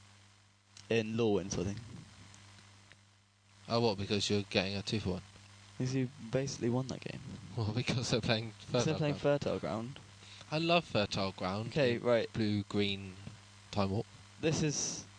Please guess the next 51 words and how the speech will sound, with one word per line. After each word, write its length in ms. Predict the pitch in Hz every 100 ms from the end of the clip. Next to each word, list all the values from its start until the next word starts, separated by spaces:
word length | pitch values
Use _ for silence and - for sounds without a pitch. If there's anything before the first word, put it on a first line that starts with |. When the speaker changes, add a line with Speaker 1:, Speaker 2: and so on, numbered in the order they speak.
| - -
Speaker 1:
completely 280 | 143 139 123
irrelevant 320 | 120 110 104
to 80 | 113
the 140 | 120
podcast, 260 | 110 104 -
okay? 180 | 117 120 - - -
Speaker 2:
Okay. 40 | -
Speaker 1:
You 80 | 143
spend 180 | 165
your 140 | 156 156
turn 240 | - 143
two 140 | 143 139
playing 260 | 139 127
your, 220 | 123 123 117 - - - - - - - - - - - -
okay, 180 | 139 117 - -
so 120 | - -
turn 120 | 185
one 160 | 151
you 60 | 135
play 120 | 151
forest. 480 | - 110 101 - - - - - -
Speaker 2:
Sure. 280 | - - 95 95 - - - -
Speaker 1:
Or, 220 | 95 69
actually, 220 | 151 156 143
no, 40 |
I'll 100 | 139
give 140 | 156 147
you 60 |
some 160 | 139 120
respect. 300 | 117 - - - - - -
Turn 260 | 160 151
one, 160 | 143 135 - -
you 60 | -
play 140 | 147
your 80 | 135
red, 160 | 131 -
green, 160 | 127
snow 200 | 117 117 104
land 220 | 101 101
tapped. 280 | - - - - - - - - - -
Okay? 180 | 127 - - - -
Turn 140 | - 135
one, 120 | 131
I 40 |
play 140 | 135 139
my 220 | 131 127
island 200 | 123 117
and 60 | 117
my 100 | 107
ancestral 340 | 120 123 117
vision. 280 | 101 104 101